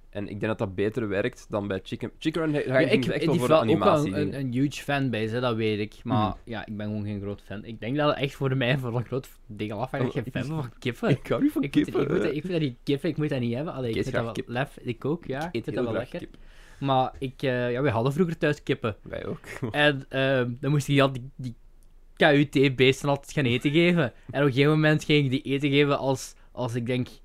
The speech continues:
Speaker 2: acht, negen-jarige
Speaker 1: En zijn nu aangevallen.
Speaker 2: met mijn, ja, met mijn fucking sandaaltjes aan. En toen beet een van die kutdingen in mijn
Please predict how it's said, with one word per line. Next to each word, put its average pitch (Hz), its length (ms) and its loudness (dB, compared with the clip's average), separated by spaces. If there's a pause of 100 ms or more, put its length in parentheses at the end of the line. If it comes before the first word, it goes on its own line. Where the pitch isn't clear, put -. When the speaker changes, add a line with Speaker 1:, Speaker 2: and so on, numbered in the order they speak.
(320)
Speaker 2:
acht, - 280 -4
negen-jarige 127 960 2
Speaker 1:
En 117 100 -12
zijn 101 140 -6
nu 104 100 -8
aangevallen. 113 340 -2
Speaker 2:
met 131 160 4
mijn, 143 160 4 (140)
ja, 151 200 8
met 151 140 4
mijn 151 120 2
fucking 156 320 0
sandaaltjes 131 600 2
aan. 160 320 8 (140)
En 139 140 0
toen 135 220 0
beet 135 220 6
een 160 140 4
van 151 100 4
die 143 180 2 (200)
kutdingen 156 460 2
in 160 80 4
mijn 139 260 2